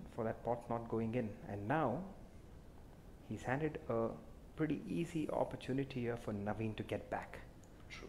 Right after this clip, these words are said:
Speaker 2: that. Naveen being the seasoned campaigner, old fox as we call him, he needs just these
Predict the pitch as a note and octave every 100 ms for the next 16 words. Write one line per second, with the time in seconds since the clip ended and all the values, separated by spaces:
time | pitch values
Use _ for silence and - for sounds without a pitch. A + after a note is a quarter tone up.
0 | G#2 G2 F#2+ - - - - - - -
1 | - - G2+ G2 G#2 G2+ G2+ G2+ G2 F#2+
2 | F2 F2 - - - - - - - -
3 | - - - - F2+ G2+ G2+ G2+ F#2+ G#2
4 | G2 F2 F#2 - G2+ G2+ - G2+ F#2+ -
5 | F#2 F#2 F2 F#2+ F#2+ F#2+ - - - -
6 | - - - - - - - - - -
7 | - - - - G2+ G2+ G#2 - - B2+
8 | B2+ - - - - - A2+ G#2+ F#2+ -
9 | -